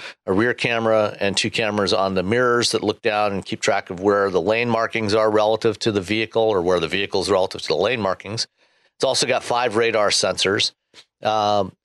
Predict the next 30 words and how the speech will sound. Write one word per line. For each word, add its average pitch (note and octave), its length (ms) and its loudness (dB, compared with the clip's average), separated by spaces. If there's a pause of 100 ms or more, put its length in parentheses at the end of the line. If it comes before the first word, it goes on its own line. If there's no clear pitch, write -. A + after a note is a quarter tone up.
and A2 240 -2
then, A2+ 340 -4
and A#2 160 -2
there's G#2+ 140 2
also, A2 520 2
uh, G2+ 300 4
a A2 60 0
driver A2 320 0
monitor, G#2 600 0 (360)
uh, G2 260 2
infrared A#2 480 0
camera F2+ 540 0
on F#2+ 200 0
top F#2+ 300 -4
of E2+ 120 -4
the, F2+ 220 0 (380)
uh, F2 380 2
steering D#3 300 0
column D#2+ 360 0
that E2+ 140 -6
looks G#2+ 260 0
at - 60 -10
you, G#2 340 -2 (240)
because G#2+ 260 -2
this, C3+ 320 -2 (300)
this C3 140 0
is E3 120 2
a D#3 120 2
hands-free C#3 480 0
system, D#3 540 0